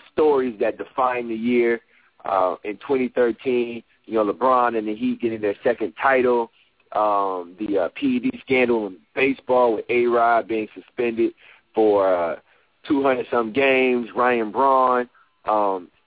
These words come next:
getting in major hot water, uh, getting suspended as well. Lying the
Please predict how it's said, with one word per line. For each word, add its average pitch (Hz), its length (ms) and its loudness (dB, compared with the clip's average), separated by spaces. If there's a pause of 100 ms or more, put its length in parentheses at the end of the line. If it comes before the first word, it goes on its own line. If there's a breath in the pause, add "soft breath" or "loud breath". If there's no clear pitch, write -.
getting 120 220 0
in 98 240 -4
major 117 380 2
hot 110 260 2
water, 120 540 2 (400)
uh, 95 540 0 (220)
getting 117 220 -2
suspended 113 460 -2
as 98 160 -2
well. 123 440 2
Lying 120 540 0
the 101 80 -10